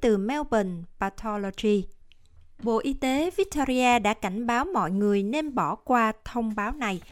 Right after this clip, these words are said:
nếu họ nhận được tin nhắn. Theo quy ước, nhân viên y tế công cộng sẽ gọi điện và tư vấn cho những người bị nhiễm bệnh cần phải cách ly và thực hiện các bước tiếp theo như thế nào.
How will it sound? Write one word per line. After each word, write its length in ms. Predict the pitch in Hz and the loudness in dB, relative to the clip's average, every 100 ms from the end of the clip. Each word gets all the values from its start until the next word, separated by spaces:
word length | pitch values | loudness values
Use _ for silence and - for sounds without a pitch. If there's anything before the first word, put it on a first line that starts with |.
| - - | -20 -6
nếu 280 | 202 214 330 | -2 -2 -2
họ 240 | - 190 160 | -6 -6 -4
nhận 380 | 175 180 160 | -4 -4 -4
được 280 | 160 175 - | -4 -4 -2
tin 180 | 190 180 | -2 0
nhắn. 240 | 190 185 277 _ _ _ _ _ _ _ | 0 -2 -4 _ _ _ _ _ _ _
Theo 340 | - 208 208 196 | -6 -2 0 0
quy 220 | - 208 | 0 0
ước, 280 | - 277 370 - - - | 2 0 -2 -8 -20 -2
nhân 220 | 233 226 | 2 2
viên 220 | 226 233 | 2 0
y 140 | 208 214 | 2 0
tế 200 | 226 311 | 0 0
công 240 | - 214 | -2 -2
cộng 280 | 202 165 160 | 0 0 0
sẽ 280 | - 185 226 | -4 -4 -2
gọi 280 | 214 165 | -2 -2
điện 360 | 165 185 170 180 - | 0 0 0 -4 -8
và 140 | - 185 | -4 -4
tư 240 | - 294 | 0 -2
vấn 340 | 277 247 277 392 | 0 -2 -2 -4
cho 100 | 233 | -2
những 260 | 202 175 226 | -2 -4 0
người 200 | 214 180 | 0 2
bị 200 | 170 175 | 0 0
nhiễm 360 | 185 175 277 | -2 -4 0
bệnh 260 | 240 170 170 - - - _ | 2 2 0 -14 -20 -20 _
cần 280 | 247 240 226 | 2 4 0
phải 240 | - 196 | -4 -8
cách 240 | 202 320 262 | -6 -8 -2
ly 240 | 233 220 208 | 0 0 -2
và 100 | 196 | -6
thực 240 | 180 202 - | -4 -8 -6
hiện 280 | 185 147 156 | -8 -8 -8
các 160 | 240 247 | -8 -4
bước 180 | 285 294 | -6 -4
tiếp 140 | - 330 | -6 -6
theo 280 | - 240 214 | -6 -6 -4
như 300 | 202 202 202 190 | -4 -4 -6 -6
thế 140 | 214 | -8
nào. 320 | 247 208 175 | -4 -2 -2